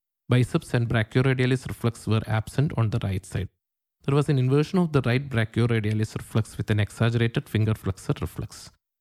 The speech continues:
Lower limb reflexes were exaggerated with extensor plantar bilaterally. The joint position sense was impaired on both lower limbs with no sensory level. Examination of the skull and spine showed tenderness over the cervical spine.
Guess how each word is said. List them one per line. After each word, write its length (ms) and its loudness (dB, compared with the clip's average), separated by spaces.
Lower 300 2
limb 180 2
reflexes 560 -2
were 180 2
exaggerated 720 -2
with 220 -4
extensor 480 -4
plantar 460 0
bilaterally. 800 -6
The 100 4
joint 320 2
position 300 0
sense 320 -2
was 220 0
impaired 500 0
on 160 0
both 320 -2
lower 240 2
limbs 320 -4
with 180 -6
no 200 4
sensory 440 -2
level. 300 -4
Examination 560 0
of 80 4
the 80 -2
skull 300 0
and 100 2
spine 300 0
showed 260 -2
tenderness 480 0
over 200 0
the 140 -2
cervical 500 -2
spine. 320 -8